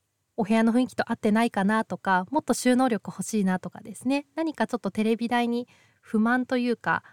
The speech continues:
ちょっと改善したい点がある方は、ぜひ、あの、テレビ台の新調ですね、考えてみてください。あの、私もちょっとお気に入りの一台が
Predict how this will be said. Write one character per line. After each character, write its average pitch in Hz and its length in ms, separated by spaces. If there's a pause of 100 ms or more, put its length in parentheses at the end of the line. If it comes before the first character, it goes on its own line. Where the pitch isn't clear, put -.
(120)
ち - 60
ょ - 20
っ - 40
と - 80
改 254 260
善 254 180
し 262 120
た 247 120
い 247 80
点 254 260
が 254 220
あ 277 60
る 277 100
方 202 300
は、 202 220
ぜ 240 100
ひ、 180 320
あ 185 60
の、 180 100
テ 214 140
レ 208 80
ビ 202 120
台 202 160
の 208 100
新 208 260
調 202 180
で 208 100
す - 140
ね、 175 180
考 202 260
え 208 100
て 190 100
み 180 80
て 180 100
く 180 120
だ 180 100
さ 262 200
い。 233 100 (480)
あ 196 80
の、 190 80
私 220 260
も 220 140
ち - 60
ょ - 20
っ - 20
と - 80
お 180 80
気 208 160
に 202 100
入 196 100
り 208 40
の 202 160
一 - 180
台 190 200
が 170 200